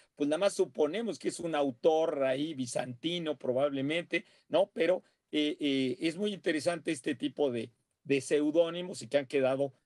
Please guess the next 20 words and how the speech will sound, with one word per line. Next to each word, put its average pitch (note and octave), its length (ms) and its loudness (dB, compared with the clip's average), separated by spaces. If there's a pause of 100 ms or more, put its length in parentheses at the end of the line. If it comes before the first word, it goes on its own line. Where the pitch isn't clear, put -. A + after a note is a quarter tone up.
(120)
grabados. B2+ 520 2
Y E3 60 4
hablando A3 300 0
de C#3 60 -4
seudónimos E3+ 640 -2
también, D3 340 -2 (240)
yo F3 100 4
me G#3+ 80 4
acordaba D#3+ 520 2
el D3 120 0
otro D3+ 240 0
día, C#3+ 240 0 (300)
platicamos C3+ 560 0
acá C#3 260 0
también, C#3+ 340 0
nos C#3+ 120 -4
preguntaron D3 580 -2
sobre B2 360 -2 (220)
Roman D#3+ 360 0
Gary, G3 400 0